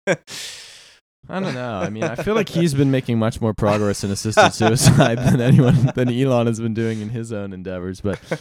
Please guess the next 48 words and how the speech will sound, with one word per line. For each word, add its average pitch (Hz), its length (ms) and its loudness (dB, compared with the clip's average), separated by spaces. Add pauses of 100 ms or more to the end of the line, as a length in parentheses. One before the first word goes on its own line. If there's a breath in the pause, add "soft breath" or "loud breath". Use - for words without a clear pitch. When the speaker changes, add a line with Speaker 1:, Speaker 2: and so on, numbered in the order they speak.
(140)
Speaker 2:
you 117 120 -2
know, 87 140 -4
whatever. 92 300 -6
That's 95 220 -10
my, 95 280 -12
my 90 280 -16
little 87 320 -18 (100)
bugbear. 82 500 -18 (280 soft breath)
Nonetheless, 127 500 -12
yeah, 120 360 -10 (360)
that's 135 220 -10
the 113 140 -16
thing. 104 400 -14 (420)
So 104 480 -10 (320)
he's 135 220 -14
a 139 60 -6
s-, - 120 -12 (140)
well, 131 100 -6
he 147 140 -4
is, 151 260 -8
so 117 420 -10
for - 140 -14
one, 165 220 -6
he's 139 120 -6
Australian. 95 800 -6
So 92 320 -10 (160)
every 135 220 -6
time 127 220 -6
you 110 40 -4
think 104 220 -6
about 90 180 -6
this, 85 160 -10
think 107 180 -14
about 104 220 -8
an 92 80 -8
Austra-, 87 500 -10
someone 98 500 -8
Speaker 1:
<laughs> - 60 -16
Right. - 380 -12
Speaker 2:
telling 107 380 -8
you, 95 280 -4 (540)
"All 156 160 0
right, 120 320 2
just 160 200 -4
get 185 180 2
in 123 60 -6
the 120 60 -4
pod, 240 340 8